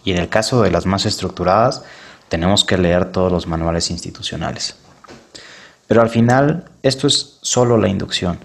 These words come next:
y el inicio de la curva que tienes que pagar por ser alguien nuevo, así de simple. Pero poniéndolo en perspectiva, esa es la base que se le da a todos los colaboradores. Después de eso, cómo crece y se desarrolla esa curva,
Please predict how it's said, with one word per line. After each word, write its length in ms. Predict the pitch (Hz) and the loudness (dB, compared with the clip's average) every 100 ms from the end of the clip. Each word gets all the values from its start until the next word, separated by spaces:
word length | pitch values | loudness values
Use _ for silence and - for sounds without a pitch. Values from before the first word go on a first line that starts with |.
| - _ _ - | -18 _ _ -2
y 100 | 98 | 0
el 80 | |
inicio 340 | 98 107 113 127 | 2 2 4 4
de 80 | 95 | 4
la 120 | 85 | 0
curva 400 | - 110 110 113 | 0 2 2 0
que 100 | 95 | -2
tienes 300 | - 101 101 | 0 0 0
que 140 | - | -2
pagar 580 | 104 101 101 117 127 - _ - | -2 0 2 0 -2 -12 _ -6
por 120 | 101 | 0
ser 140 | 117 | 2
alguien 220 | 113 117 | 2 2
nuevo, 260 | 139 135 98 | 2 2 0
así 200 | - 123 | 0 2
de 100 | 120 | 2
simple. 340 | - 143 - - - - - _ - - _ - | 2 -2 -6 -14 -20 -20 -20 _ -20 -20 _ 0
Pero 180 | 117 113 | 2 4
poniéndolo 400 | 120 135 151 123 | 4 4 4 2
en 80 | 107 | 2
perspectiva, 840 | 104 - 101 - 143 117 107 170 - _ _ - | 0 0 -4 0 4 4 2 -2 -14 _ _ 0
esa 200 | 151 147 | 2 4
es 60 | |
la 120 | 127 | 4
base 320 | 110 120 - 123 | 4 2 0 -2
que 80 | |
se 120 | - 95 | -4 -2
le 120 | 92 | 2
da 160 | 98 | 2
a 100 | 98 | 0
todos 240 | - 98 101 | 0 0 0
los 160 | 90 | 0
colaboradores. 840 | - 90 82 85 82 85 82 - - _ _ | 0 0 0 0 0 -2 -4 -10 -16 _ _
Después 400 | - 85 - 92 | -6 -4 0 0
de 200 | 87 95 | 2 2
eso, 320 | 113 - 160 - - _ _ _ _ _ - - _ | 2 2 -2 -6 -20 _ _ _ _ _ -20 -20 _
cómo 280 | - 110 107 | 2 2 4
crece 340 | 110 104 - | 2 2 0
y 40 | 90 | -2
se 120 | 90 | -2
desarrolla 600 | 87 90 90 95 92 87 | -2 -2 0 2 2 2
esa 260 | 90 92 | 0 -4
curva, 440 | - 127 143 180 | -2 0 0 -2